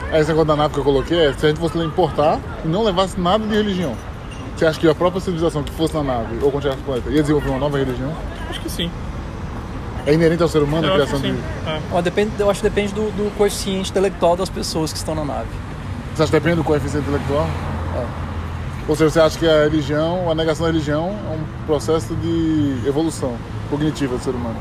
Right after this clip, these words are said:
Speaker 3: Não, não tô falando de evolução, mas acompanha.
Speaker 1: Evolução cognitiva, não
Speaker 3: Mas acho que
Speaker 1: evolução
Speaker 3: acompanha,
Speaker 1: cognitiva.
Speaker 3: acompanha. E quanto mais você explica as coisas, menos você vai precisar de Deus, entendeu?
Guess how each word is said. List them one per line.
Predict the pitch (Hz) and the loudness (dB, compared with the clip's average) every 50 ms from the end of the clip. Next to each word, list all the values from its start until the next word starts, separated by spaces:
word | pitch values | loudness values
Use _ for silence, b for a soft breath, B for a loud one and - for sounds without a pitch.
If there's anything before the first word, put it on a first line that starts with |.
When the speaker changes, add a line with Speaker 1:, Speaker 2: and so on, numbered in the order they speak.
| 110 - - - 165 | -8 -8 -6 -4 -2
Speaker 3:
Não, | 170 180 | -2 -2
não | 180 - - - 180 175 | -2 -4 -4 -6 -2 -2
tô | - 208 | 0 0
falando | - 214 208 202 214 220 233 226 226 214 - - - - - - - - - - - - - - | 2 2 0 0 0 -2 -2 -4 -4 -6 -8 -10 -12 -12 -12 -12 -12 -12 -12 -12 -12 -10 -10 -4
de | 156 196 | -2 -2
evolução, | 185 175 202 202 208 202 - - - - - - - - - 156 143 143 139 | 0 0 0 0 -2 -4 -6 -8 -10 -10 -10 -10 -10 -6 -4 -4 -4 -2 -2
mas | 143 139 139 | -2 -2 -2
acompanha. | 156 151 196 196 180 147 131 123 117 | -2 -2 -4 -4 -4 -2 -2 -2 0
Speaker 1:
Evolução | 131 139 147 143 156 156 | 2 2 2 2 2 0
cognitiva, | 147 151 156 185 190 170 - 143 123 120 113 110 - 233 262 | -2 0 0 0 0 0 -2 -2 -2 -2 -4 -4 -4 -2 -2
não | - - | -2 0
Speaker 3:
Mas | - - | 0 2
acho | 320 320 | 2 2
que | 277 | 2
Speaker 1:
evolução | - 160 147 147 | 2 2 0 2
Speaker 3:
acompanha, | - 180 170 170 165 | 2 0 0 0 -2
Speaker 1:
cognitiva. | 147 135 - - - - - | -2 -4 -4 -6 -6 -6 -6
Speaker 3:
acompanha. | 165 156 156 147 143 139 127 - - - - - - - - - - - - - - - - | -6 -6 -6 -6 -6 -6 -8 -8 -10 -10 -10 -10 -10 -10 -10 -10 -10 -10 -10 -10 -8 -8 -8
E | - | -4
quanto | - 285 247 262 | -4 -2 0 2
mais | 277 285 - | 2 2 2
você | 285 | 0
explica | 214 - 247 240 214 | -2 -2 -2 0 0
as | 202 - | 0 0
coisas, | - 220 233 240 208 | 0 0 0 0 0
menos | 208 214 226 240 233 226 | -2 -2 -2 -2 -4 -4
você | - | -2
vai | 240 226 | -2 -2
precisar | - 220 196 220 | -2 0 0 0
de | 202 208 | 0 -2
Deus, | 180 160 151 147 | -2 -2 -2 -4
entendeu? | 151 143 151 143 170 | -4 -4 -4 -4 -4